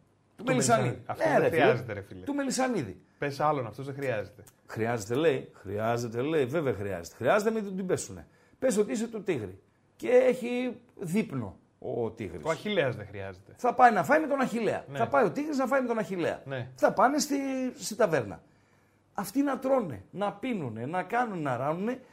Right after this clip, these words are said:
Speaker 1: και εσύ να είσαι έτσι, έξω από το μαγαζί ή σε μία γωνία εντός μαγαζιού.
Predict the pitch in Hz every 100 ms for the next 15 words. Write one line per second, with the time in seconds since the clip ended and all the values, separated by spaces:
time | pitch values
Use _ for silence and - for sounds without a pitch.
0 | _ - 185 240 277 240 262 - 233 147
1 | - _ _ _ - 175 160 240 294 -
2 | _ _ _ _ _ _ _ - 240 -
3 | 240 196 190 165 143 139 117 175 277 294
4 | - 254 - 254 226 285 262 185 190 220
5 | 294 285 - - 220 175 269 220 247 226
6 | 220 202 233